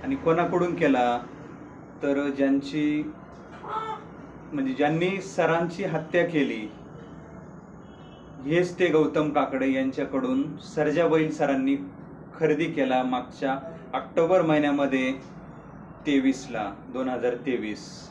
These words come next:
हं? मग नेमकी सर्जा बैलाची खरेदी का झाली आणि आज सर्जाचे नाव महाराष्ट्रभर का गाजत आहे? तर मित्रांनो, चॅनलवरती नवीन असाल तर नक्की सबस्क्राईब करा चॅनलला,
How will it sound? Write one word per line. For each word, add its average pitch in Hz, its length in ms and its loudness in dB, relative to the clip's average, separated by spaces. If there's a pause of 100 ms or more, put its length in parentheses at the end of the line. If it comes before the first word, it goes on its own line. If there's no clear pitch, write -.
हं? 120 120 -8 (280)
मग 139 40 -2
नेमकी 165 320 0
सर्जा 180 460 4
बैलाची 202 380 4 (160)
खरेदी 180 320 0
का 156 220 4
झाली 135 280 2
आणि 143 300 -2
आज 156 280 2
सर्जाचे 170 520 0
नाव 165 300 2
महाराष्ट्रभर 139 540 0
का 127 240 0
गाजत 107 360 -4
आहे? - 680 -10 (1300)
तर 143 60 -2
मित्रांनो, 170 460 2
चॅनलवरती 175 440 2
नवीन 175 320 4
असाल 175 300 2
तर 170 120 0
नक्की 160 180 -4
सबस्क्राईब 160 460 0
करा 160 260 4
चॅनलला, 151 500 2